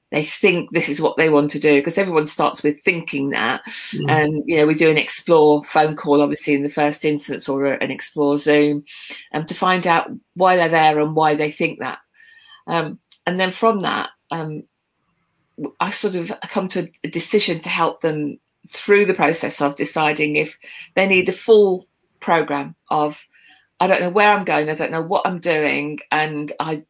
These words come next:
Speaker 1: just need to really explore everything I possibly can, right the way through to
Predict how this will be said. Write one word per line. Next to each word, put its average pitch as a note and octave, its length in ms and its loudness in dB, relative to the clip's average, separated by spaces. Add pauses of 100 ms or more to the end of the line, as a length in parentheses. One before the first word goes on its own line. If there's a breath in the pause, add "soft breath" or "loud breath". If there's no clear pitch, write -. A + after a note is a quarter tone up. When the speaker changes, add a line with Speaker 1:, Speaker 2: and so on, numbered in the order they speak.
Speaker 1:
just - 340 -2
need D#3+ 260 -2
to D3+ 140 -6
really D3 260 2
explore - 640 0 (100)
everything D#3+ 600 0
I C#3+ 100 -2
possibly - 420 -10
can, C#3 420 -4 (300 loud breath)
right F3+ 280 4
the E3+ 80 0
way D3+ 160 4
through C#3+ 420 0 (100)
to C#3+ 340 0